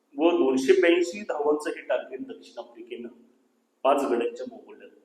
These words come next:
पूर्ण केलं. म्हणजे सामन्याचा पहिला सेशन दक्षिण आफ्रिकेच्या गोलंदाजांनी गाजवला होता, मात्र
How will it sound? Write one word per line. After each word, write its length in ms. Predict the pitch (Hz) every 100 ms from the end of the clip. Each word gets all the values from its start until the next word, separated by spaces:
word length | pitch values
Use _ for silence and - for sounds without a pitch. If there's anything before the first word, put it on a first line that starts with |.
| _
पूर्ण 160 | - -
केलं. 360 | _ - - _ _ _ _ _ _ _ _ -
म्हणजे 200 | 151 165
सामन्याचा 500 | 147 139 151 180 208
पहिला 420 | - 160 143 180
सेशन 480 | - 180 185 180 - - - _ _ _ _
दक्षिण 340 | 147 - 165 170
आफ्रिकेच्या 500 | 160 165 165 170 147
गोलंदाजांनी 760 | 135 139 139 139 143 147 147
गाजवला 380 | 123 117 151 151
होता, 380 | 123 - - - -
मात्र 560 | 139 135 160 175 175